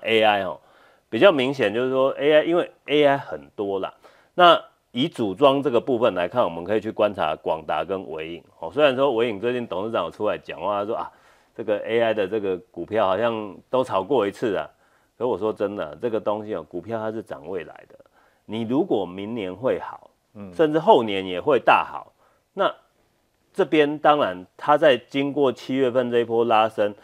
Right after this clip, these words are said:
Speaker 1: 你看从八月已经震荡到十二月，
Speaker 2: 嗯。
Speaker 1: 已经经过四个月的
Speaker 2: 有休息了。
Speaker 1: 筹码沉淀。对，其实现在相对基期来讲啊，它跟那些没赚钱的I C设计来比，我觉得A I反而就便宜了。好，所以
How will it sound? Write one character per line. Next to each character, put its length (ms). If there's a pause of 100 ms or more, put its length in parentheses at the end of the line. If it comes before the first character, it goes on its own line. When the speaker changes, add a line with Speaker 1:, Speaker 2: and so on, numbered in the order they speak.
(220)
Speaker 1:
你 100
看 120
从 220
八 220
月 180
已 40
经 200
震 180
荡 200
到 120
十 200
二 100
月， 140
Speaker 2:
嗯。 60
Speaker 1:
已 20
经 160
经 160
过 100
四 220
个 120
月 160
的 120
Speaker 2:
有 160
休 140
息 60
了。 60
Speaker 1:
筹 20
码 200
沉 260
淀。 180 (320)
对， 220 (340)
其 160
实 120
现 340
在 180
相 300
对 180
基 200
期 180
来 180
讲 240
啊， 160
它 120
跟 200
那 120
些 120
没 140
赚 240
钱 100
的 80
I 140
C 100
设 200
计 140
来 120
比， 240 (160)
我 140
觉 120
得 60
A 80
I 80
反 180
而 120
就 80
便 200
宜 220
了。 60 (320)
好， 120
所 160
以 140